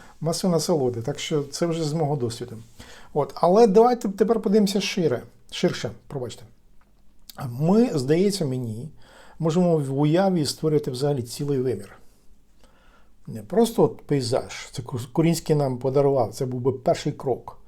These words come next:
Да? А ми можемо з вами піти далі і створити просто цілий вимір, в якому є цей пейзаж, про який, е, він говорив, в якому ми можемо багато що робити.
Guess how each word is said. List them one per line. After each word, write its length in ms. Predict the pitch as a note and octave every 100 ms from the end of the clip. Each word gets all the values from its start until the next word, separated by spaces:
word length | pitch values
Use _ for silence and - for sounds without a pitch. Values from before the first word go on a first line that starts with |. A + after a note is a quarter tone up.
| - - - - -
Да? 280 | C#3+ F3 - - - - -
А 160 | C3+
ми 320 | D3 F3 A#3+
можемо 540 | C4 A#3 A#3 F3+ F3+ D#3
з 80 | C#3+
вами 260 | D3 C#3
піти 280 | C3 D3+ D#3
далі 300 | D3 G#3 G3+
і 40 |
створити 460 | - - D3+ D#3+ D3
просто 360 | - D3 - C#3
цілий 460 | - D#3+ D3+ D#3
вимір, 540 | C3 C3 A#2+ A2+ G#2+ - - - - -
в 20 |
якому 300 | C3 C#3 C3+
є 160 | B2+ A#2
цей 180 | B2
пейзаж, 560 | A#2 A2 - D#3+ F#3+ F#3
про 180 | - C#3+
який, 420 | C3+ B2+ B2 A2+ - - - - -
е, 180 | D#3 C3+ A#2+
він 560 | A#2+ C#3 C3+ B2+ A#2 A#2+
говорив, 460 | B2 B2 B2 B2 A#2+
в 40 |
якому 400 | A#2 A#2 F#3 F#3
ми 220 | F3 D#3+ D#3
можемо 540 | D3+ G3+ F#3+ G3+ G3
багато 600 | D#3 C#3+ B2+ C#3+ D#3 E3
що 320 | - - D3+
робити. 600 | C#3+ B2+ A#2+ A#2+ A#2 E3+